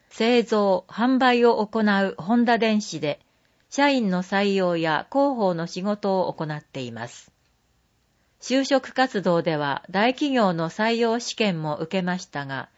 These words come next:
人柄を重視する面接や、社員の親近感ある雰囲気に惹かれていき、気がつけば、ここで働きたいと思うようになりました。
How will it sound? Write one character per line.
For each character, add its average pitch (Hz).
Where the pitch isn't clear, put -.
人 -
柄 247
を 214
重 277
視 220
す 185
る 165
面 175
接 180
や、 151
社 269
員 208
の 156
親 262
近 269
感 175
あ 190
る 170
雰 202
囲 208
気 170
に 156
惹 -
か 185
れ 175
て 160
い 147
き、 -
気 214
が 254
つ -
け 208
ば、 151
こ 190
こ 226
で 226
働 226
き -
た 196
い -
と 208
思 262
う 254
よ 180
う 156
に 147
な 139
り 135
ま 131
し -
た。 -